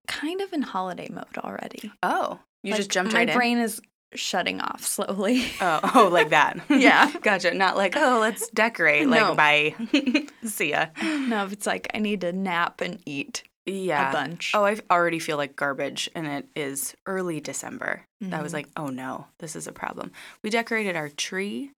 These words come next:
Speaker 2: last night.
Speaker 1: Yeah.
Speaker 2: Um, that was fun. We, uh, Eric's dad brought all of these, like, Christmas ornaments that Eric had as a little kid.
Speaker 1: Love.
Speaker 2: They're all, we got in this, like, argument. First of all, did you know,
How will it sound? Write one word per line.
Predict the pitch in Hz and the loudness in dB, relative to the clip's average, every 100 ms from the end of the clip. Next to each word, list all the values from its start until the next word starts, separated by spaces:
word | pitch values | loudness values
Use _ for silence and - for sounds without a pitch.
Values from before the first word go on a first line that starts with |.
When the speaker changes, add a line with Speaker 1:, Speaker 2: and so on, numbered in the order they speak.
| _ _ _ _ | _ _ _ _
Speaker 2:
last | 240 262 262 | -4 -4 -2
night. | 277 285 294 - _ - | -4 -4 -8 -16 _ -12
Speaker 1:
Yeah. | 202 190 _ - | -12 -12 _ -10
Speaker 2:
Um, | 202 196 190 185 180 175 170 | -6 -4 -4 -6 -6 -8 -6
that | 170 202 | -6 -6
was | 214 | -8
fun. | - 233 247 262 262 _ _ - | -6 -6 -4 -6 -8 _ _ -10
We, | 208 208 | -6 -4
uh, | 196 185 170 160 - - _ | -2 -2 -4 -6 -14 -20 _
Eric's | 202 196 190 _ - - - | -4 -2 -4 _ -10 -8 -6
dad | 180 180 185 175 165 | -2 0 2 0 -2
brought | 170 165 165 - | -2 0 -2 -4
all | - 170 175 | -4 -2 -2
of | 170 | -4
these, | 170 160 | -4 -4
like, | 156 156 _ _ | -6 -10 _ _
Christmas | - - 180 185 170 | -8 -4 -4 -4 -4
ornaments | 170 160 156 156 | -4 -4 -6 -8
that | 156 - | -8 -6
Eric | 156 160 | -6 -4
had | - 156 | -4 -4
as | 156 151 | -4 -6
a | |
little | 156 151 | -8 -8
kid. | 151 202 | -8 -4
Speaker 1:
Love. | 175 170 247 226 - - - - | 0 0 -2 -8 -12 -16 -16 -4
Speaker 2:
They're | 220 - | -2 0
all, | - 202 220 247 262 - _ _ _ _ _ _ - | 0 0 0 0 -4 -10 _ _ _ _ _ _ -6
we | 247 | -2
got | 262 285 | 0 0
in | |
this, | 320 277 | 0 -2
like, | 247 - | -4 -4
argument. | 190 185 175 165 151 _ _ | -4 -4 -4 -6 -8 _ _
First | - 262 262 | -2 -2 0
of | 226 | 0
all, | 185 - _ _ _ _ - | 0 -2 _ _ _ _ -8
did | 214 | -4
you | 220 | 0
know, | 262 294 285 | 2 0 -4